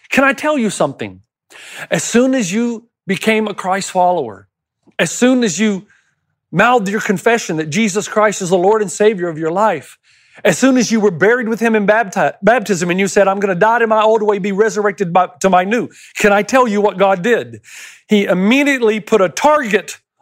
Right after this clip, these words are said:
on all those things you trust in, where you give preeminence over him.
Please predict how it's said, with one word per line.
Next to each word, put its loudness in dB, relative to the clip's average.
on 2
all 2
those -2
things 0
you 0
trust 0
in, -4
where 4
you 0
give 0
preeminence 0
over 0
him. -4